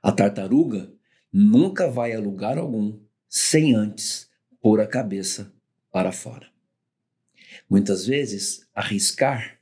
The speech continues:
é complicado, mas é necessário para que você possa dar o próximo passo.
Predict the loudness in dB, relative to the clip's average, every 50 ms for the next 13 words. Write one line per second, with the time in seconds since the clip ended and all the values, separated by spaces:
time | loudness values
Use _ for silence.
0 | _ _ -14 -14 -8 -6 -6 -6 -4 -6 -6 -6 -6 -6 -6 -8 -10 -14 _ _
1 | _ _ _ _ _ _ _ 0 0 2 2 2 0 -4 -4 -4 -4 -4 -4 -4
2 | -2 -2 -2 -2 -4 -4 -10 -18 _ _ _ _ _ _ -2 -2 -2 -2 -4 -6
3 | -6 -6 -6 -6 -6 -6 -4 -4 -4 -4 -4 -6 -8 -8 -10 -10 -12 -14 _ _
4 | _ _ _ -6 -6 -4 -4 -4 -4 -4 -4 -6 -8 -10 -14 -16 -20 -20 -12 -8
5 | -8 -8 -8 -8 _